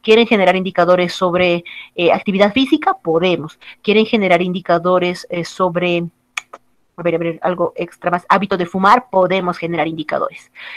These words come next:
¿Quieren generar indicadores sobre presión arterial? Se puede. ¿Indicadores de temperatura? Podemos. De todo lo que ustedes quieran relacionado a salud, podemos generar indicadores. ¿Listo?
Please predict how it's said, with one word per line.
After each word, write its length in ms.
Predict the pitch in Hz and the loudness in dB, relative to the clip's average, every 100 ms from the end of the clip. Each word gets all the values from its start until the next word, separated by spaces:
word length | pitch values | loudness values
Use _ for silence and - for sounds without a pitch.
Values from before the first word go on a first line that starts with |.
| - | -8
¿Quieren 240 | 208 202 | 0 0
generar 340 | 214 233 220 190 | 2 4 4 4
indicadores 600 | 190 190 170 180 185 175 | 0 0 2 4 2 0
sobre 220 | 175 175 | -2 -2
presión 340 | 170 170 190 | -2 -2 0
arterial? 460 | 175 170 165 220 269 | 0 2 2 2 2
Se 160 | - - | -4 -6
puede. 340 | 175 - - - - - | -6 -6 -10 -20 -20 -6
¿Indicadores 760 | 208 202 196 190 196 208 196 180 | -2 0 2 2 4 2 0 -2
de 140 | 180 | -2
temperatura? 680 | 175 175 180 170 - 403 - | -2 2 4 4 4 2 2
Podemos. 520 | 131 143 - _ _ - | -2 -6 -8 _ _ -12
De 160 | 190 _ | -12 _
todo 200 | 302 294 | 4 6
lo 120 | 262 | 4
que 80 | 247 | 0
ustedes 320 | 202 202 196 | -4 -4 -4
quieran 400 | - 285 233 185 | 0 4 4 4
relacionado 640 | 185 180 170 - 175 170 170 | 2 2 2 -2 -2 2 2
a 60 | |
salud, 360 | 165 170 277 339 - - - | 0 2 2 2 -4 -20 2
podemos 400 | 320 370 240 196 | 4 6 4 0
generar 300 | 202 180 170 | -2 0 0
indicadores. 680 | 170 170 - - - - _ _ _ _ _ - | -2 -4 -6 -8 -14 -20 _ _ _ _ _ -14
¿Listo? 340 | 165 294 - | 0 0 0